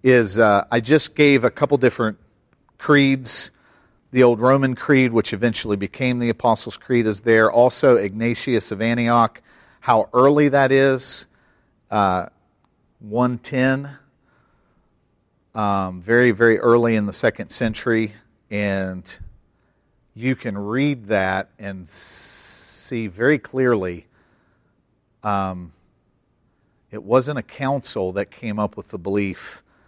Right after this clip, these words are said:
uh, as Jesus, uh, being God in the flesh. And that is actually important because there are a lot of groups, Jehovah's Witnesses and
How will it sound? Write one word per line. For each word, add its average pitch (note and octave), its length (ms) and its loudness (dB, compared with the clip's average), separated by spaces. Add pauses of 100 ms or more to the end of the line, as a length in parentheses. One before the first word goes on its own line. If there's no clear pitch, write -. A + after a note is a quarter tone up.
(280)
uh, G2+ 280 -2
as F2+ 280 -8
Jesus, G#2 760 -6 (520)
uh, F#2 460 -10 (1300)
being G#2 480 -6 (580)
God G#2 400 2
in G2+ 280 -12
the F2 60 -18
flesh. - 600 -14 (1400)
And A#2 100 -8
that B2+ 160 2
is A2 100 -2
actually A2 360 -2
important F2 480 -8
because F#2 340 -18
there G2 140 -6
are G2 40 0
a F#2+ 60 0
lot G#2 240 2
of G2+ 100 -6
groups, G2 340 -4
Jehovah's G2+ 340 -10
Witnesses G2 600 -12
and E2+ 160 -14